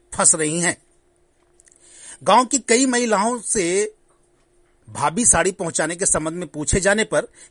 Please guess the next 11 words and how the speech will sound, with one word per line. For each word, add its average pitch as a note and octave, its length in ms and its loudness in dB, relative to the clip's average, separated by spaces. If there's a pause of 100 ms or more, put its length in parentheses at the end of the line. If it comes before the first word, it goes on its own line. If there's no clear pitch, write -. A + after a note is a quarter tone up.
किसी C4 460 6
ने G#3+ 280 -4
कोई G3 460 -2
विशेष A3+ 440 4
जानकारी D3 680 4
नहीं E3 280 -2
होने E3 240 -4
की F3+ 120 -8
बातें E3 300 -2
कही A3 220 4
है। D3 100 -4